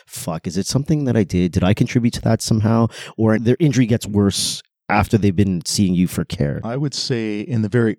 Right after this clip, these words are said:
Speaker 2: early stages of my career.
Speaker 1: Okay.
Speaker 2: Yes. And in fact, it was highlighted on one basketball tour.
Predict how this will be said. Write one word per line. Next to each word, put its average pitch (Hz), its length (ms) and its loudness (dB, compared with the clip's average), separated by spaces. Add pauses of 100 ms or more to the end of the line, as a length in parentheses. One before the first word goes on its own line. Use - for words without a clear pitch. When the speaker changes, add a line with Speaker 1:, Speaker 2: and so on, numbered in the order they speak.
Speaker 2:
early 117 260 -2
stages 101 420 -12
of 110 80 -14
my 113 120 -14
career. 117 500 -16
Speaker 1:
Okay. 82 220 2 (160)
Speaker 2:
Yes. - 540 -12
And 117 120 -2
in 117 60 -2
fact, 117 280 -2
it 110 40 -2
was 104 180 -6
highlighted 110 480 2
on 101 120 0 (340)
one 113 160 4
basketball 104 560 2
tour. 104 340 -2